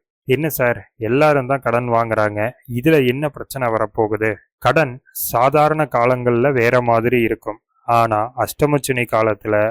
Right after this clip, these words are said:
விஸ்வரூபம் எடுத்த மாதிரி பூதாகரமா தெரியும். கடன் வாங்கி ஒழுங்கா வட்டியோ இ எம் ஐயோ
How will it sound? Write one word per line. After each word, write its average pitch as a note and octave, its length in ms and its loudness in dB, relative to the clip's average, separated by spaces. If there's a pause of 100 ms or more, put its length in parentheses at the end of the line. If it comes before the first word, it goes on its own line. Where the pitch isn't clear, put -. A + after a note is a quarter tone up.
விஸ்வரூபம் B2 680 2
எடுத்த A2+ 280 -2
மாதிரி G#2+ 420 -2
பூதாகரமா A#2+ 760 0
தெரியும். G#2+ 400 -6 (500)
கடன் C#3 300 2
வாங்கி A#2 420 2 (260)
ஒழுங்கா C3 480 2
வட்டியோ A#2+ 480 0
இ A#2 120 0
எம் A#2+ 220 0
ஐயோ A2+ 160 0